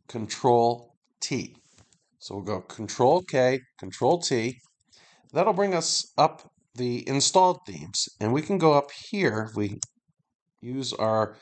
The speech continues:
arrow key to go up. And we've got this Browse Additional Color Themes. I'm gonna highlight that and press Enter. And that's gonna search for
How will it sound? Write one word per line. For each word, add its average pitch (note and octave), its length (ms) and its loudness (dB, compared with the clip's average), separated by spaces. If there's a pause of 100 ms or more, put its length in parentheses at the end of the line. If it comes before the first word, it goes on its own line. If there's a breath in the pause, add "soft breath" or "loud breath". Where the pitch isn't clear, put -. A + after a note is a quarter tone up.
(420 soft breath)
arrow A#2 440 2
key A#2+ 340 -2
to A#2+ 40 -4
go G2 200 2
up. F3 180 6 (240)
And A#2+ 300 0
we've B2+ 100 -4
got C#3+ 160 -2
this - 300 0
Browse C#3 680 4
Additional C#3+ 540 0
Color A#2 460 2 (100)
Themes. G#2 500 -4 (320 soft breath)
I'm A2+ 100 -10
gonna A2 100 -6
highlight D#3+ 480 2
that B2+ 220 4 (260)
and G#2 100 -4
press - 300 -2
Enter. G2 360 -2 (640 soft breath)
And A#2 100 -6
that's F3 180 -2
gonna D#3+ 180 0
search G#3 480 2
for A#2+ 580 4